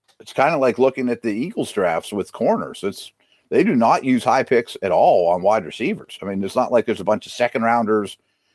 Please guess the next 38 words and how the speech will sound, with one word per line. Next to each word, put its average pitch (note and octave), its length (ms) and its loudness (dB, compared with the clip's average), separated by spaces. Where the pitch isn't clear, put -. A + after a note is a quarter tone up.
you G2+ 80 -2
know, G2 60 2
like F#2+ 160 0
Green A2 260 2
Bay's G#2+ 320 2
in G#2+ 60 2
one G#2 100 2
of G2 60 0
those G#2+ 180 4
type G2+ 180 -2
of F#2 120 -6
situations. G2 800 -2
They G#3+ 200 4
do C#3 140 4
not A#2+ 320 2
use F#2+ 160 -6
high G#2 200 2
picks - 280 -2
at D2+ 80 -4
all. E2+ 400 0
I - 20 -18
mean, F2 180 -14
Cliff - 300 -6
Russell G#2 480 0
was F2 180 -4
a E2+ 40 -6
third A2 220 0
round G2 260 0
pick A#2+ 220 -2
in - 80 -12
two A#2 160 -2
thousand F#2+ 400 2
two. C3 340 2
Like, - 180 -20
I F2+ 100 -4
mean, G2+ 100 -4
that's A2+ 220 -2
a, F2+ 60 -10